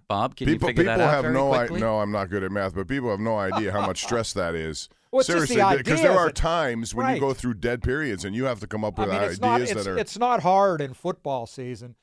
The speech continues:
Speaker 3: as much, but, I
Speaker 2: Right.
Speaker 3: mean, how about July around here
Speaker 1: Ugh.
Speaker 3: when the Pirates stink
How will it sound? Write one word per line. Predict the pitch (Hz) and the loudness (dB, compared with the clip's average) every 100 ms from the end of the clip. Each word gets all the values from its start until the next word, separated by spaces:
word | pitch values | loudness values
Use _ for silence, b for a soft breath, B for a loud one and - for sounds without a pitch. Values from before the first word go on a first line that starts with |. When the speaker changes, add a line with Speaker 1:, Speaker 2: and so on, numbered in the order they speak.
| _ _ | _ _
Speaker 3:
as | 131 113 | -16 -4
much, | 165 147 - - | -2 -2 -6 -16
but, | 147 | -8
I | 107 | -4
Speaker 2:
Right. | 90 | -2
Speaker 3:
mean, | 175 170 | -4 -6
how | - | -4
about | 202 226 226 | 0 0 -2
July | - 143 147 175 175 | -8 -6 0 2 2
around | 139 120 117 120 | 0 -4 -8 -10
here | 127 139 | -4 0
Speaker 1:
Ugh. | 135 | 0
Speaker 3:
when | 127 | 0
the | 120 | -6
Pirates | 147 165 175 165 - | -2 0 0 -2 -10
stink | - 139 131 156 | -14 -12 -10 -14